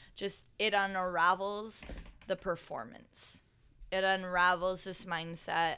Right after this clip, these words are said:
of, "I need to be good at this or perform," or, "Hey, look at me, look what I can do." And a lot of people, I think, get intimidated by yoga because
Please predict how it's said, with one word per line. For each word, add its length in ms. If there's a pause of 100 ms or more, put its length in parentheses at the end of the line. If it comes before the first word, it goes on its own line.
of, 440
"I 160
need 300
to 60
be 240
good 200
at 140
this 480
or 80
perform," 920
or, 320 (220)
"Hey, 280
look 240
at 140
me, 200
look 220
what 100
I 80
can 220
do." 540 (1000)
And 160
a 40
lot 220
of 80
people, 300
I 120
think, 360
get 200
intimidated 640
by 120
yoga 520
because 480